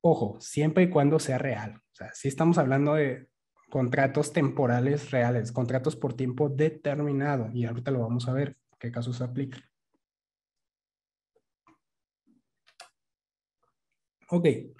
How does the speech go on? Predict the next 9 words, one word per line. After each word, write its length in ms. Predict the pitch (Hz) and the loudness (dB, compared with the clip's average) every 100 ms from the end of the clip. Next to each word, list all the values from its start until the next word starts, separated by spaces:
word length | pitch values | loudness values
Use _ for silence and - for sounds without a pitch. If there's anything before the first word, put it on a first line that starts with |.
| - - _ _ _ _ _ - _ _ _ _ - | -14 -14 _ _ _ _ _ -20 _ _ _ _ 4
contrataciones. 1040 | 175 165 147 147 139 165 156 139 - - _ _ _ _ _ _ _ _ _ _ _ _ _ _ _ _ _ _ _ _ _ _ _ _ _ _ _ _ _ _ _ _ _ _ _ _ _ _ _ _ _ - | 4 6 4 2 0 2 2 0 -4 -16 _ _ _ _ _ _ _ _ _ _ _ _ _ _ _ _ _ _ _ _ _ _ _ _ _ _ _ _ _ _ _ _ _ _ _ _ _ _ _ _ _ -2
Para 280 | 151 143 | 0 0
contratarte, 880 | 143 156 156 160 156 233 240 262 285 | 4 4 4 0 2 2 2 2 -4
primero 840 | 277 - 180 170 185 285 339 381 - - _ | -4 0 4 6 6 6 4 2 -2 -18 _
necesito 560 | 180 147 151 175 165 175 | -6 -4 -6 -6 -4 -2
que 80 | 143 | 0
me 120 | 120 | -2
firmes 340 | 120 110 104 | -2 -4 -6
esto. 220 | - - | -14 -20